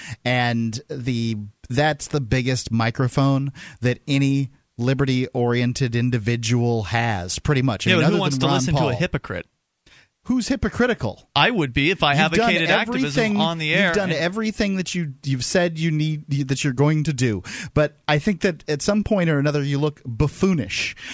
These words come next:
Speaker 1: For instance, when you're going to the, uh, the courthouse and you're singing these chronic carols to the
Speaker 2: People
Speaker 1: the
Speaker 2: love chronic
Speaker 1: bureaucrats.
Speaker 2: carols.
Speaker 1: Who's people?
Speaker 2: People who are fun.
Speaker 1: Okay, yeah.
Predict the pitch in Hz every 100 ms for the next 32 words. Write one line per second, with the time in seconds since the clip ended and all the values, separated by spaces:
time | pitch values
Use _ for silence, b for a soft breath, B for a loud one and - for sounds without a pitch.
0 | B - 156 165 - 170 - 156 147 127
1 | 143 156 170 165 175 160 143 147 143 135
2 | 127 135 - 165 156 160 156 165 - 131
3 | 127 127 - 160 156 151 139 127 - 147
4 | 147 151 - - 143 147 147 151 - 131
5 | 127 110 B 220 208 143 160 143 156 127
6 | 165 165 117 104 110 - - 156 - 180
7 | 143 104 - _ 175 170 156 147 123 117
8 | 120 _ 151 117 98 120 _ _ - -
9 | - - 135 90